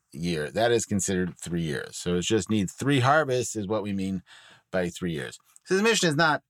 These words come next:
as simple as, as it, as smooth as it goes. Rashi smooths over some of the problem that you have. First you go, we talk about the, the state, uh, the Beit HaShalchin, the irrigated field, then Stei Habal,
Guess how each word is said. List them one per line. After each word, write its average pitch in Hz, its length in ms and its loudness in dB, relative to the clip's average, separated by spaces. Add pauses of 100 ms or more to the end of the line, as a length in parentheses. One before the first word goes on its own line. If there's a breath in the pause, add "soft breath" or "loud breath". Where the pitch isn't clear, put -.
(140)
as 113 180 0
simple 123 360 2
as, 101 380 2
as 92 340 0
it, 90 200 0
as 95 200 0
smooth 117 440 0
as 82 280 -4
it 76 120 -10
goes. 156 300 2 (460 soft breath)
Rashi 131 640 2
smooths 131 360 0
over 117 240 2
some 180 240 2
of 151 60 2
the 117 80 2
problem 101 480 2
that 110 160 4
you 104 160 0
have. 104 340 4 (300)
First 107 260 0
you 104 60 -2
go, 101 240 2 (260)
we 98 120 -2
talk 104 180 2
about 92 240 0
the, 85 340 0
the 80 320 -2
state, 87 440 -2 (260)
uh, 82 140 -4
the 85 180 -2
Beit 87 240 0
HaShalchin, 143 640 0
the 90 280 -2
irrigated 127 420 2
field, 120 180 2
then 98 160 0
Stei 98 320 0
Habal, 113 500 4